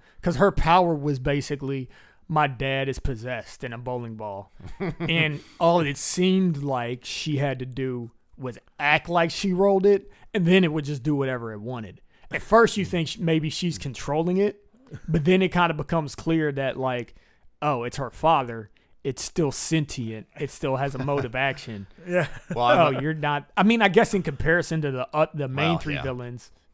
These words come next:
Speaker 1: that, yeah, she was freaking. She might as well have been, you know, U F C fighter. But
Speaker 2: <laughs>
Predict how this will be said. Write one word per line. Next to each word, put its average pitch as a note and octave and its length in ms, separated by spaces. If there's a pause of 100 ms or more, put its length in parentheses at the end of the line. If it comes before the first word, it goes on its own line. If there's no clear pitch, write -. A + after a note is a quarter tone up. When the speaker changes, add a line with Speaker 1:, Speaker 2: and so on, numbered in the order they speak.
(140)
Speaker 1:
that, D3 240 (120)
yeah, C#3+ 280
she - 200
was C#3 240
freaking. B2 520
She - 100
might C3+ 160
as A#2+ 80
well B2+ 180
have A#2+ 80
been, A#2+ 260 (400)
you D3 100
know, B2+ 160
U B2+ 220
F B2+ 100
C D3+ 200
fighter. G2 420 (380)
But A#2 260 (380)
Speaker 2:
<laughs> - 0